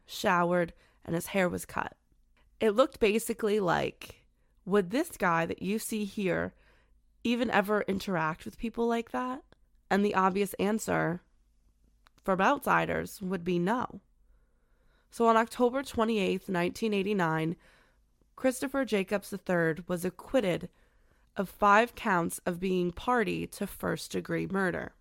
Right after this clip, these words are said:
Now, this may have been a loss for the prosecution, but they weren't willing to let Jacobs go.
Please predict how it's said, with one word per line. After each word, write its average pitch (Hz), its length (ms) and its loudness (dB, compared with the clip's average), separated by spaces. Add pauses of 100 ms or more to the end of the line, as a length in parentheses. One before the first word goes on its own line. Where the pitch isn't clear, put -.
(200)
Now, 220 260 6
this 247 240 -2
may 269 180 4
have 285 220 0
been 196 300 2
a - 80 2
loss 170 320 2
for 180 120 -6
the 165 80 -6
prosecution, - 880 -6 (640)
but 190 420 2 (200)
they 226 240 4
weren't 240 360 2
willing 170 360 2
to 196 120 -4
let 170 220 0
Jacobs - 440 -4
go. - 140 -6